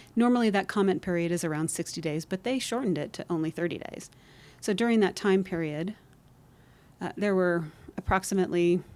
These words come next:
eight thousand comment letters. Uh, ninety-five percent or so of those comment letters opposed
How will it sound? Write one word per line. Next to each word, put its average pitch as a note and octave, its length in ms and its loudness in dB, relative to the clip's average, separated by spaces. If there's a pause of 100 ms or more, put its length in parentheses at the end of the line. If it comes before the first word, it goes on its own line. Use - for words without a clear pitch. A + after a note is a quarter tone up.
(140)
eight F#3+ 180 0
thousand F3 300 2
comment F3 360 -4
letters. D3+ 460 -8 (720)
Uh, D#3+ 260 -2
ninety-five F#3+ 560 4
percent F3 440 0
or E3 80 -2
so E3+ 220 -2
of E3+ 120 0
those E3 160 -2
comment F3 340 0
letters D#3 360 -2
opposed - 680 -2